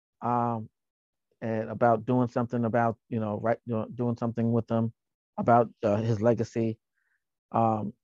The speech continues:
they, I think Ste-, they, they ended up giving him some kind of award or something to kinda, you know, but it, it, it's something real deep. But just understanding that a black man was involved in, on a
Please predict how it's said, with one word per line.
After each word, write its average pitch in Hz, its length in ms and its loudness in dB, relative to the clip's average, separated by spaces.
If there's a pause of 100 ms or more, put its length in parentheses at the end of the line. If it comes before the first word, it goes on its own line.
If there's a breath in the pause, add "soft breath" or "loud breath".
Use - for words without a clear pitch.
(200)
they, 139 220 4
I 160 60 2
think 208 220 2 (240)
Ste-, - 320 -12
they, 180 320 8
they 180 120 6
ended 196 180 6
up - 120 2 (120)
giving 156 240 4
him 147 140 2
some 139 160 -2
kind 127 200 0
of 110 60 0
award 107 540 2 (160)
or 110 60 -12
something 107 400 -10
to 98 60 -6
kinda, 98 400 -4 (240)
you 101 100 -6
know, 95 100 -6
but 104 180 0
it, 110 100 4 (640)
it, - 200 6
it's 151 160 2
something 143 400 0
real 139 140 6
deep. 123 360 2
But 98 180 -6 (220)
just 170 140 0
understanding 170 680 0
that 123 300 0 (880)
a 113 80 -4
black 165 320 -2
man 147 180 0
was 123 140 0
involved 123 540 0 (640)
in, 113 140 -6 (140)
on 113 100 -2
a 101 160 -2